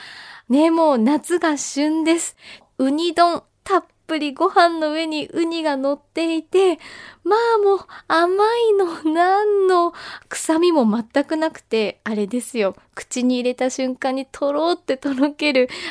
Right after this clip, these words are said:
あのウニがもう本当に美味しくて、やっぱりね、旬のものをその時期に現地でいただくっていうのは最高だなっていうふうに改めて思いました。アクア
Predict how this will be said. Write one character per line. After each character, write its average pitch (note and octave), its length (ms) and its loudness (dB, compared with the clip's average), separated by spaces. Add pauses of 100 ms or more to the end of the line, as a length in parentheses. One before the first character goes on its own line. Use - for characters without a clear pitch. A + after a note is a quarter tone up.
(140)
あ D4 220 0
の F4 340 2
ウ D#4 160 -2
ニ E4+ 180 0
が C#4+ 200 2 (280)
も A#3 120 0
う - 20 2
本 D4+ 460 2
当 G4+ 120 0
に G4 60 0
美 F#4+ 60 0
味 F#4+ 140 2
し - 80 -6
く D#4 120 -8
て、 A3 260 -2 (220)
や A#3+ 120 0
っ A3 80 -8
ぱ C#4+ 140 0
り C#4+ 100 2
ね、 A3+ 240 0 (220)
旬 E4+ 480 2
の F#4+ 120 4
も F#4+ 160 2
の D#4 560 4
を F#3 120 2 (180)
そ - 160 0
の C4 200 4
時 F#4 220 -8
期 D4+ 200 -6
に B3+ 440 -4
現 B3+ 360 0
地 D4+ 220 -4
で A#3+ 140 4
い A3+ 60 0
た A3+ 120 -2
だ A3+ 140 2
く A#3 160 0
っ A#3 40 -4
て A3+ 160 -4
い A3 40 0
う - 20 -2
の G3+ 80 -2
は G#3 60 -2
最 G3+ 360 -6
高 B3 300 0
だ C4+ 140 0
な C4+ 180 4
っ C4 80 -4
て A#3+ 80 2
い A3+ 40 2
う - 20 0
ふ A3+ 40 -2
う A3 40 0
に G#3 120 -2
改 A3 340 0
め A3 120 -2
て G#3 100 -2
思 G3+ 220 -2
い G#3 80 -2
ま G#3 140 -4
し - 120 -10
た。 F#3 300 -2 (600)
ア D4+ 60 6
ク F4+ 160 2
ア - 20 6